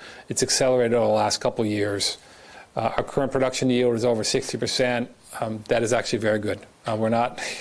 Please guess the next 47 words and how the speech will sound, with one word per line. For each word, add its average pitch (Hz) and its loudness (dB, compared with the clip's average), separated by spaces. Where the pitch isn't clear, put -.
<laughs> - -6
the, 139 4
the, 127 4
there 131 4
are, 143 2
there 151 4
are, 151 2
there 147 2
are 156 2
companies 156 0
out 139 2
there 131 2
that 127 2
are 120 4
shipping 135 0
conventional 123 2
oled 107 2
with 107 0
only 110 2
kind 117 0
of 110 0
yields 113 2
of 101 -2
twenty 120 2
to 110 2
thirty 113 2
percent. 117 0
They're, 110 2
by 113 2
the 107 2
way, 107 4
they're, 107 2
they're 120 2
profoundly 123 0
loss, 110 0
uh, - 0
loss 120 2
creating. 107 0
We 143 4
do, 139 4
but 127 4
we 139 4
are 143 4
already 143 2
at 123 -4
sixty 135 -2
percent. 117 0